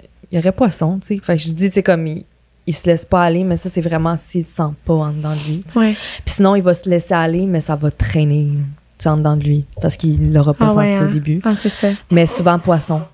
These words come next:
Speaker 2: Ok.
Speaker 1: Juste, euh, poisson ou vierge.
Speaker 2: Ok.
Speaker 1: Les vierges, mais ça a une certaine limite.
Speaker 2: Ok.
Speaker 1: Puis, euh, je dirais balance.
Speaker 2: Ouais.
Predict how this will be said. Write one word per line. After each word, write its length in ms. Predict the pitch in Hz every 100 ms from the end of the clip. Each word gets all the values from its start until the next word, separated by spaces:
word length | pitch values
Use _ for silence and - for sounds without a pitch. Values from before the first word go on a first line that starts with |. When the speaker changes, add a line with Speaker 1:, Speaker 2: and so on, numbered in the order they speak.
| _ _ _ 262
Speaker 2:
Ok. 160 | 233
Speaker 1:
Juste, 220 | 220 226
euh, 340 | 180 - - 170 156 -
poisson 440 | 165 160 180 185
ou 100 | 175 - -
vierge. 540 | 170 160 170 180 - _ _ _ _ -
Speaker 2:
Ok. 160 | 208
Speaker 1:
Les 240 | 220 180 175
vierges, 720 | 160 175 180 180 196 214 190
mais 140 | 170
ça 120 | 160 160
a 20 |
une 100 | 156
certaine 420 | 170 - 165 160
limite. 520 | 160 156 180 214 - _ -
Speaker 2:
Ok. 200 | 220 214 214 - - _ -
Speaker 1:
Puis, 220 | 175 165
euh, 300 | 160 160 156
je 100 | - -
dirais 600 | 170 165 175 185 185 190 180 _ _ _ _ _ _ 175
balance. 800 | 160 156 156 156 151 - - -
Speaker 2:
Ouais. 340 | 240 233 226